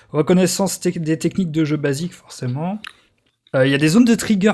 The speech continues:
configurables, à ce que j'ai vu. Euh, sortie stéréo splittée ou mono. Sortie casque avec volume indépendant.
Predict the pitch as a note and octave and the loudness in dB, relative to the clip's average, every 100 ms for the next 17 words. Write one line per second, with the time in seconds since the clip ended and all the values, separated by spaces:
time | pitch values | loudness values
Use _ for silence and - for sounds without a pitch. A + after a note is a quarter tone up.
0 | - G3+ F3 F#3 E3+ D3+ D#3 G3 F3+ - | 0 -4 -4 -4 -4 -4 -2 -2 -2 -4
1 | - C#3 C#3 C3+ D#3+ G3+ - - - - | -6 -6 -6 -6 -8 -10 -14 -20 -20 -20
2 | _ - C3 B2+ B2+ B2+ F#3 F3 G3+ - | _ -6 -2 0 -2 -2 -4 -4 -4 0
3 | F#3 F#3 - - F#3+ G3 G3 F3 D3 D3+ | 0 0 -2 -6 -6 0 0 0 0 -2
4 | D3+ F3+ A#3 - _ _ _ _ _ _ | -2 -4 -6 -14 _ _ _ _ _ _
5 | - - - D3+ F3+ G3+ - D3+ D3+ D3 | -10 -6 -4 -4 0 0 2 0 -2 -2
6 | D#3+ E3+ E3 C#3+ C3 C#3 C#3+ D#3 F#3+ | 0 0 -2 -2 -4 -4 -4 -4 -6